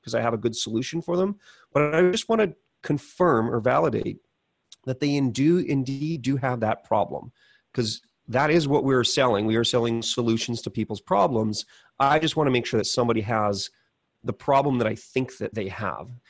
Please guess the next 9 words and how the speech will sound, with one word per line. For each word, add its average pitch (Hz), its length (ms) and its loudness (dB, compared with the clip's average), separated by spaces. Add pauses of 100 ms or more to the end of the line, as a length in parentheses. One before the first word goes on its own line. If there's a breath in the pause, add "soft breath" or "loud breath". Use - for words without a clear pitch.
(180 soft breath)
So 135 320 2
face-to-face - 840 -2
interviews 127 460 0
are 123 200 0
always 131 400 2
going 131 240 0
to 120 100 -6
be 117 80 0
best. 107 600 0